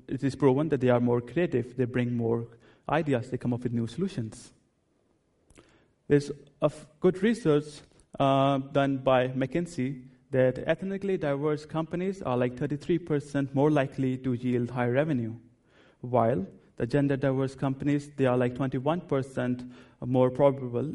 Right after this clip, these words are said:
in yielding higher revenue. And there's also another interesting research done by Harvard Business that diverse companies, they, like, are, like, seventy percent more likely to yield, you know, to capture a new market, which is really good for the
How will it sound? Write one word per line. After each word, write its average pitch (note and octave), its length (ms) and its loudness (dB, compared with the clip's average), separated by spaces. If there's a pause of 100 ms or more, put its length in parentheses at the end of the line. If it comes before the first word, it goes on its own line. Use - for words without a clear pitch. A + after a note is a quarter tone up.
in B2 180 -2
yielding B2 380 0
higher A#2 240 -2
revenue. B2+ 460 -4 (1700)
And A#2+ 160 0
there's C#3 140 0
also F3+ 220 4
another E3+ 260 0
interesting E3 420 0
research F3 500 2
done C#3 220 2
by C#3 140 4
Harvard C3+ 360 2
Business D3+ 480 -4 (380)
that B2+ 480 2
diverse D3+ 340 2
companies, D#3+ 720 -2
they, C#3 280 6
like, C3 300 2
are, B2+ 300 4
like, B2 160 0
seventy C#3+ 380 0
percent C#3 680 -4
more C3+ 160 2
likely B2 380 0
to B2+ 100 -2
yield, B2 400 -2
you B2 80 -6
know, C3 120 -6
to B2+ 180 -8
capture B2 340 -4
a C3+ 120 -4
new A#2+ 200 -4
market, C3 440 -6 (340)
which B2+ 160 -4
is B2 140 -4
really C#3+ 280 6
good B2+ 340 -2
for A#2 380 -4
the A#2+ 300 -2